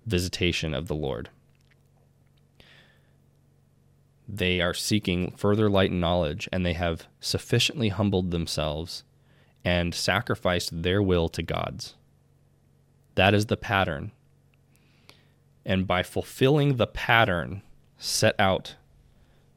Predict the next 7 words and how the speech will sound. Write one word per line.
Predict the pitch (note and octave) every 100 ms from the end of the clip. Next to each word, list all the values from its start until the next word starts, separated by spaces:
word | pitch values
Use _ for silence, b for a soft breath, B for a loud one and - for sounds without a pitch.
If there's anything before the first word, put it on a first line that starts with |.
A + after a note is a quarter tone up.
| -
by | F2+
the | F2+
Savior | - F#2 G2 G2 G#2 G#2
himself, | - F#2 - A2+ F2+ E2 - - _ _ _ - _ - _
this | F2
priesthood | - - A2+ A2+ - G2 -
pattern | G2 E2+ E2 F2